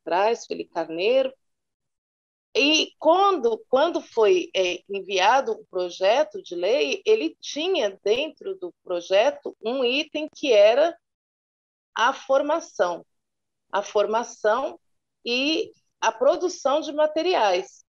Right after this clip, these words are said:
pra que os professores tivessem como aplicar a lei. A formação, infelizmente, a gente ainda vê vários cursos de graduação em que o professor não tem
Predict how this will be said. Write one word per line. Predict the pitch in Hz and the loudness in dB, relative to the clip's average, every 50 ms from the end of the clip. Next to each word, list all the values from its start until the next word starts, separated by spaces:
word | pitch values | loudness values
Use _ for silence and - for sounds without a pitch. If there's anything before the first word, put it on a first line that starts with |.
| _ _ - | _ _ -2
pra | 190 202 220 247 285 285 | 0 2 2 2 0 -2
que | 285 - 233 | -4 -6 -6
os | 220 - - | -6 -4 -4
professores | 214 214 208 - 233 240 233 - - 240 262 294 320 - | -4 -4 -2 0 -2 -2 -2 0 0 2 2 0 0 -4
tivessem | - 339 330 269 214 294 294 - - - - - 330 320 _ _ _ _ _ _ _ _ _ _ _ _ _ | -8 -8 -4 0 2 4 4 4 2 0 -10 -12 -12 -12 _ _ _ _ _ _ _ _ _ _ _ _ _
como | - 330 330 359 | 0 0 2 0
aplicar | 370 370 349 370 370 - 339 359 | 0 0 -2 -2 0 2 2 2
a | 392 403 | 4 4
lei. | 381 269 208 185 - - - _ _ _ _ _ _ _ _ _ _ _ _ _ | 6 6 4 4 2 -2 -8 _ _ _ _ _ _ _ _ _ _ _ _ _
A | - 233 | -4 -4
formação, | 233 - - 285 294 302 294 302 302 302 - - 269 277 311 330 | -4 0 0 0 2 2 2 0 0 0 -2 -2 0 2 2 2
infelizmente, | 330 320 302 - - 254 240 254 311 294 247 240 247 220 226 269 330 339 339 - - - - - - | 0 -4 -6 -4 0 0 2 2 0 -4 -6 -6 -4 -4 -4 -4 -4 -8 -10 -12 -10 -10 -8 -4 0
a | - 208 | 0 0
gente | 196 220 220 220 - | 2 0 -2 0 0
ainda | 247 233 240 233 240 220 | 0 0 2 2 2 2
vê | 214 233 233 226 - | 4 2 2 0 0
vários | - 214 220 240 311 - 359 - - - | 0 2 2 2 2 0 -2 -4 -6 -8
cursos | - 233 240 240 - - | -6 -6 -6 -6 -6 -8
de | 226 | -4
graduação | 190 196 190 185 180 202 247 254 - - 202 196 202 285 - _ _ _ _ _ _ _ _ _ _ _ - | -2 0 0 0 0 -2 -4 -4 -2 0 2 2 2 0 -4 _ _ _ _ _ _ _ _ _ _ _ -2
em | 262 269 294 285 | 0 0 0 -2
que | - - - 254 262 | -6 -8 -6 -4 -2
o | 269 294 311 302 302 _ | 0 0 -2 -2 -4 _
professor | - - 247 247 - 269 285 277 - - 240 269 302 | -2 0 0 0 0 -2 -2 -2 0 2 2 2 2
não | 302 277 262 277 339 403 359 - _ - | 0 -2 -2 -2 -4 -4 -6 -10 _ -2
tem | - 226 220 233 254 311 | 2 2 2 2 0 -6